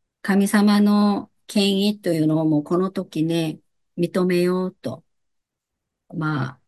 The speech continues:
今、そういう人たちと争う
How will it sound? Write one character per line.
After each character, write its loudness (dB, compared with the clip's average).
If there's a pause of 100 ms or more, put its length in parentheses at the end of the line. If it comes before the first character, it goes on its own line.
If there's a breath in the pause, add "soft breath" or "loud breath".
(120)
今、 0
そ -2
う 0
い 0
う -2
人 -6
た -4
ち -14
と 0 (500)
争 0
う -20